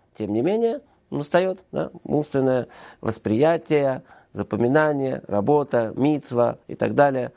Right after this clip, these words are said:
всё это приводит к тому, что человек устаёт. Двар ахер. Первое объяснение, да? Матешет кухо шелядам. Другое объяснение. То, что я шинатна бехашай мипней сатан. Тора — это вещь, которая даётся, мудрость Торы даётся вещь, которая даётся бехашай, тихо.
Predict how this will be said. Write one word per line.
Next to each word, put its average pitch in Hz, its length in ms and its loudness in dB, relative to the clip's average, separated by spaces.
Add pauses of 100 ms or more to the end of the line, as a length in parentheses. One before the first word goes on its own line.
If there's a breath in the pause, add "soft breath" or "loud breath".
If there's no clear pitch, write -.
всё - 160 -6
это 135 120 -4
приводит 117 280 0
к - 40 -8
тому, 98 140 -2
что 92 140 -8
человек 98 260 -2
устаёт. 107 440 0 (1200 loud breath)
Двар 92 360 2
ахер. 92 320 -4 (420)
Первое 147 240 0
объяснение, 107 420 -8
да? 117 140 -2
Матешет 127 320 0
кухо 135 240 -4
шелядам. 113 360 -2 (840 soft breath)
Другое 147 220 2
объяснение. 135 500 -4 (720 soft breath)
То, 127 120 0
что 131 140 -2
я 170 360 2
шинатна 127 720 -2
бехашай 135 640 0
мипней 123 320 -2
сатан. 117 480 -2
Тора — 139 300 0
это - 100 -8
вещь, 127 160 -2
которая 117 300 -2
даётся, 110 460 -2
мудрость 113 380 -4
Торы 107 260 -2
даётся 101 300 -4
вещь, 113 280 -4 (300 loud breath)
которая 113 200 -2
даётся 113 240 -2
бехашай, 104 640 -2
тихо. 101 400 -6